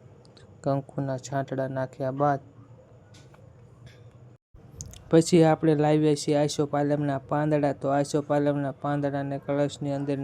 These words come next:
નાખીને પછી આપણે અંદર મૂકી દેવાનું છે નાળિયેર. પછી નાળિયેર મૂક્યા બાદ આપણે કળશને પાંચ ચાંદલા કરી નાખવાના છે. પાંચ ચાંદલા કર્યા બાદ નાળિયેરને પણ આપણે ચાંદલો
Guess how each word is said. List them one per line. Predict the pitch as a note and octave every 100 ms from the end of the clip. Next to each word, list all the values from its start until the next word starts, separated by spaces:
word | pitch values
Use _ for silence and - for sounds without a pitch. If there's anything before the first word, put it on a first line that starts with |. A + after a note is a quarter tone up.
| C#3+
નાખીને | D3 - D#3 C#3 - - - - - - - - - -
પછી | - D#3+ F3+ E3
આપણે | E3+ E3+ D#3+
અંદર | D#3+ D#3+ D3
મૂકી | D3 D3+
દેવાનું | D3 D3 C#3+ D3
છે | C#3+ E3+ E3+
નાળિયેર. | C#3 C3 C#3+ D3 C#3+ C3+ B2+ C3
પછી | C3 - C3+ C#3
નાળિયેર | C#3+ D#3 D3+ D3
મૂક્યા | D3 D#3 D3 D3
બાદ | D#3 D3
આપણે | C3+ C3 C#3+
કળશને | C#3+ C#3 C#3 D#3 D3+ D#3+ -
પાંચ | C#3 D3 -
ચાંદલા | C#3 D3 C#3+ C3+
કરી | C#3+ C3+
નાખવાના | C3 B2 - C3 B2
છે. | - C3+ C#3+ - - - - - - - - - - - - - - - - - - - - - - - - - - - - - - - - - - - - - - - - -
પાંચ | F3+ D#3 D#3+ - -
ચાંદલા | D3+ D#3 D#3 D3+
કર્યા | D#3+ D#3 D3+
બાદ | D#3 D#3
નાળિયેરને | D3 C#3+ D#3 D#3 D#3 C#3+
પણ | C#3+ C3+
આપણે | C3 D3
ચાંદલો | D3 C3+ C#3 D3